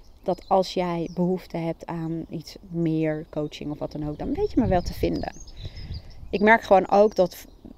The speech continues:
eh, dat vooral als ik gewoon lekker podcast en heel vaak helemaal niet eraan denk om een call to action, hè, zo'n,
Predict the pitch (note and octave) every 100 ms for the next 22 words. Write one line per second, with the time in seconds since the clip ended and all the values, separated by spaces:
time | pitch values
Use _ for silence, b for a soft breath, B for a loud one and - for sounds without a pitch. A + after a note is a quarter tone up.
0 | G1+ - - - - F#3 E3 F#3 F3+ -
1 | F#3 - G#3 G#3+ G#3 - G3+ - F#3+ F#3
2 | F#3+ F#3 G3+ G3 - F3+ F3+ - - F3
3 | F3+ - E3+ F3 F3+ F3 E3+ E3+ D#3+ E3
4 | D#3+ - E3 E3 D#3 F#3+ F3+ - - E3
5 | - D#3+ D#3+ F3 F3 C#3+ D3 -